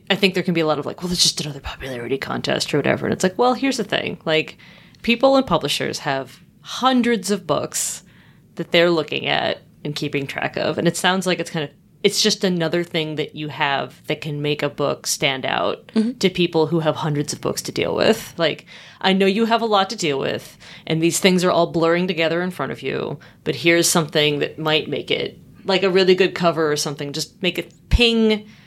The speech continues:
Speaker 1: your attention a little bit more than it might otherwise have can
Speaker 2: Right.
Speaker 1: be useful. 'Cause, I mean, we're human beings, and we can only pay attention to so many things for so long.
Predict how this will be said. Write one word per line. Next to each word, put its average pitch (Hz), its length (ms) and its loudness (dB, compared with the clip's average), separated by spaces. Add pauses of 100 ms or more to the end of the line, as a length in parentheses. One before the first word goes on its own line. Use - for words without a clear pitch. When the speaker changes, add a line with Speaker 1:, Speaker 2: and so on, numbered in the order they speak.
(220)
Speaker 1:
your 196 200 4
attention 170 800 0
a 160 60 0
little 151 280 0
bit 156 200 0
more 139 260 -2
than 135 120 -2
it 110 100 -4
might 135 360 -2
otherwise - 540 -2
have - 480 -4
can 156 140 -4
Speaker 2:
Right. 160 100 8
Speaker 1:
be 143 360 -2 (320)
useful. - 600 -6
'Cause, 247 180 -4
I - 40 -6
mean, 269 160 4
we're 269 80 2
human 226 280 4
beings, 143 360 0
and 135 260 -6 (580)
we - 80 0
can 170 120 2
only 147 160 2
pay 143 140 -2
attention - 360 -6
to - 60 -6
so - 160 -2
many - 180 -2
things - 380 -2
for - 160 -4
so - 180 2
long. - 420 0